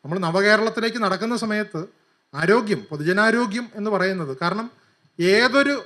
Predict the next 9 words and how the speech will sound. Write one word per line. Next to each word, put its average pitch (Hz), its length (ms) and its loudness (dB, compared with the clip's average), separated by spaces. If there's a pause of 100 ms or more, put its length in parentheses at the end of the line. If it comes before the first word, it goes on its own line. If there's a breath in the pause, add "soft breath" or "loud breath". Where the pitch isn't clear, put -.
(440)
വ്യവസ്ഥിതിയുടെയും 214 840 2
നിർമ്മാണം 202 580 2
മാനുഷിക 190 480 -4
വിഭവശേഷിയുമായിട്ട് 170 1000 -2
ബന്ധപ്പെട്ടതാണ്. 147 680 -12 (460 soft breath)
ആ 156 100 -2
മാനുഷിക 185 520 0
വിഭവശേഷി 190 800 2 (160)
തീർച്ചയായിട്ടും 156 580 -8